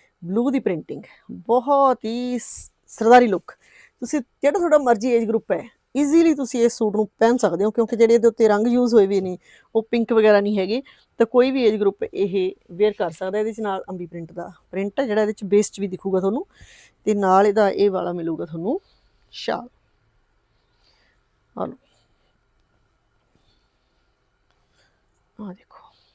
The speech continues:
ਪ੍ਰਿੰਟ ਦੇਖੋ, ਇਹ ਕਾਰਨਰ ਬਣਿਆ ਹੋਇਆ, ਵਿੱਚ ਬੂਟੀਆਂ ਤੇ ਫਿਰ ਕਾਰਨਰ।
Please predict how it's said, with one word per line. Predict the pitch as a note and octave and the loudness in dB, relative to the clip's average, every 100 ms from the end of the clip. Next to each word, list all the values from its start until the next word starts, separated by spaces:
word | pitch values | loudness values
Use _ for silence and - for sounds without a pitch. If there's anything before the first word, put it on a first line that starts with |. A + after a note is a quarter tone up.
| _ _ _ | _ _ _
ਪ੍ਰਿੰਟ | G3 F#3+ E3 | -8 -8 -10
ਦੇਖੋ, | - - _ _ _ _ _ _ _ _ _ _ _ _ | -16 -18 _ _ _ _ _ _ _ _ _ _ _ _
ਇਹ | G3 | -6
ਕਾਰਨਰ | G3+ F#3+ F#3+ G3+ | -2 0 0 -2
ਬਣਿਆ | G#3+ A#3+ | -2 0
ਹੋਇਆ, | B3 E4+ - _ _ _ _ _ _ _ _ - | 0 -2 -6 _ _ _ _ _ _ _ _ -8
ਵਿੱਚ | F#3+ F#3+ F3+ | -6 -6 -8
ਬੂਟੀਆਂ | F3 G3 A3 F#4+ _ _ _ _ _ _ _ _ _ _ _ _ _ | -12 -8 -6 -8 _ _ _ _ _ _ _ _ _ _ _ _ _
ਤੇ | E3 | -8
ਫਿਰ | - G3 | -6 -6
ਕਾਰਨਰ। | - - C#3+ | -6 -12 -14